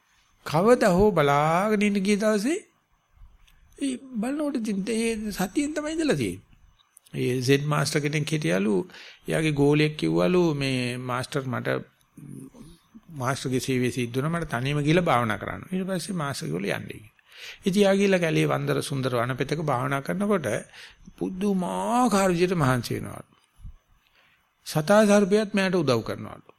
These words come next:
ඉතින් බොහොම ලස්සනට හැබැයි මේ බොහෝ දිගටම මහන්සි වෙනවා මෙයා. ඉතින් මාස්ටර්ට පෙන්වන්න වුණා, සිද්ධ වුණා. ඔයින් එහාට යන දෙයක් නෑ. උඹට දැන්නම ලැබෙන්න ඕන දේ ලැබිලා තියෙන කියලා. මෙයා ඒක දන්නේ නෑ. මෙයා දිගටම මහන්සි වෙනවා. ඒක නිසා දවසක් යනකොට අපි පින්න පාද ගිහිල්ලා.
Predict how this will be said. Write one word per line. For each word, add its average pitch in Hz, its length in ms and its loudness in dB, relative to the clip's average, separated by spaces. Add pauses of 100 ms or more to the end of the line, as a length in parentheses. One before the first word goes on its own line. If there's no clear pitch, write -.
(420)
ඉතින් 175 240 -4
බොහොම 160 240 2
ලස්සනට 180 400 0
හැබැයි 208 300 4
මේ 208 160 6
බොහෝ 170 260 2
දිගටම 185 340 2
මහන්සි 151 300 2
වෙනවා 107 180 -6
මෙයා. 101 200 -10 (1800)
ඉතින් 151 200 -4
මාස්ටර්ට 139 500 0
පෙන්වන්න 135 420 -2
වුණා, 156 400 0
සිද්ධ 139 320 -2
වුණා. 143 440 -2 (1160)
ඔයින් 117 300 -4
එහාට 127 220 -2
යන 123 200 0
දෙයක් 120 260 -2
නෑ. 123 160 -2
උඹට 131 240 -4
දැන්නම 110 300 -4
ලැබෙන්න 113 360 -4
ඕන 127 140 -2
දේ 143 120 4
ලැබිලා 139 300 2
තියෙන 165 280 4
කියලා. 120 220 0
මෙයා 170 200 2
ඒක 165 180 0
දන්නේ 165 200 0
නෑ. 185 160 -2
මෙයා 175 140 0
දිගටම 151 320 0
මහන්සි 117 300 -2
වෙනවා. - 220 -8
ඒක 143 100 -4
නිසා 151 220 -4
දවසක් 135 400 -2
යනකොට 139 240 -2
අපි 160 180 -4
පින්න 139 200 -2
පාද 107 240 -4
ගිහිල්ලා. 95 360 -12